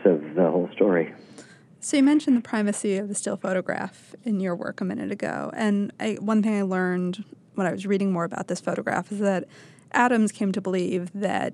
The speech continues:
Speaker 2: it didn't tell the whole story, and even the video doesn't tell the whole story, and that, you know, uh, Lem was accused of murdering a family of, I think, six people, right?
Speaker 1: Right,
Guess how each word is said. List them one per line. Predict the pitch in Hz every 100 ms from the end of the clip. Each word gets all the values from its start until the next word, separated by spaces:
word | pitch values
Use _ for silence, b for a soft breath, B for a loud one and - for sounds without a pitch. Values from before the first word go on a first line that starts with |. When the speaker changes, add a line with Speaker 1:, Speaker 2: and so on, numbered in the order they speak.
| - _
Speaker 2:
it | 185
didn't | 190 190
tell | - 196
the | 190
whole | 175 175
story, | - 185 - - - 196 -
and | 202
even | 196 202
the |
video | 202 247 214 196
doesn't | 190 190 196 -
tell | 196 190 190 190 190 - -
the | 196
whole | 196
story, | 185 - 82 76 101
and | 202 101
that, | 190 190 - - b b b b -
you | 196
know, | 180 202 - - - - - -
uh, | - - - - - -
Lem | 208 214
was | 233 226
accused | 226 - 220 214 220 220 -
of | - 202 202 214 -
murdering | 220 240 233 254 202 202
a |
family | - 208 208 208
of, | 190 -
I |
think, | 202 -
six | - - -
people, | 285 277 - - 226
right? | 202 254 320
Speaker 1:
Right, | 214 208